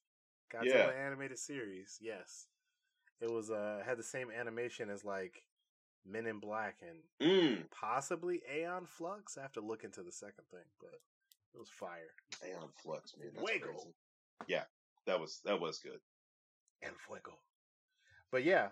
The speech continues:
Speaker 1: uh, there was also some news that H B O Max for some reason pushed it back from
Speaker 2: Mm-hmm.
Speaker 1: a release date of March twenty-sixth to March thirty-first. So
Speaker 2: Right.
Speaker 1: we got a one-week delay for some reason.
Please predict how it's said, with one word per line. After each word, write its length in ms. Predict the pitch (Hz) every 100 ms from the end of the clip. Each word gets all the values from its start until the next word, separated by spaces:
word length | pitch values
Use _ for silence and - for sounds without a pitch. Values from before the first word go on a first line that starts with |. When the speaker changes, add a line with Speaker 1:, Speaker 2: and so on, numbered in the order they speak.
| -
Speaker 1:
uh, 220 | 127 127
there 100 | 147
was 120 | 147
also 240 | 185 180 170
some 240 | 147 123
news 420 | 135 147 135 113
that 320 | 107 110 107 -
H 220 | 127 -
B 80 | 143
O 60 | 120
Max 240 | 120 117
for 120 | -
some 260 | 110 131 123
reason 300 | 127 113 104
pushed 380 | 98 - 123 -
it 140 | 95
back 340 | 110 110 104 -
from 540 | - 104 98 95 95 - _ - 160
Speaker 2:
Mm-hmm. 180 | 165
Speaker 1:
a 60 | 101
release 380 | 98 101 113 -
date 300 | - 113 104
of 180 | 98 92
March 380 | 98 110 - -
twenty-sixth 840 | - 117 101 - 120 104 - -
to 180 | - 104
March 360 | 95 98 98 -
thirty-first. 760 | 113 101 90 - 98 73 - -
So 80 | 82
Speaker 2:
Right. 180 | 80
Speaker 1:
we 40 | 104
got 140 | 110
a 40 | 101
one-week 460 | 101 101 104 104 -
delay 280 | 95 98
for 160 | 92 -
some 220 | - 92
reason. 340 | 90 87 90